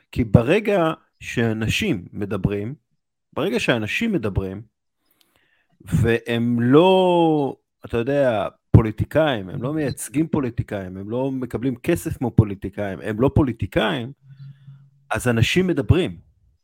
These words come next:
ואז אפשר להגיע להסכמות. כי אני בטוח, גם אני, כמו לפי דעתי שמונים ושמונה אחוז מהאוכלוסייה,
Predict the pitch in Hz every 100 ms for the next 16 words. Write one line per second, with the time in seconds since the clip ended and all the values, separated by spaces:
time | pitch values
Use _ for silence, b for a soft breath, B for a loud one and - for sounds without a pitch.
0 | _ _ _ b b b 104 151 175 -
1 | 185 180 160 143 175 160 113 - 147 180
2 | 135 _ _ - 135 143 - - 120 175
3 | 147 - 160 165 175 - - _ _ _
4 | 104 104 123 131 120 127 135 131 _ -
5 | - 113 123 127 123 117 _ _ - 104
6 | 113 110 - 113 - 120 135 143 123 123
7 | 120 - 131 120 117 110 107 - 107 101
8 | 110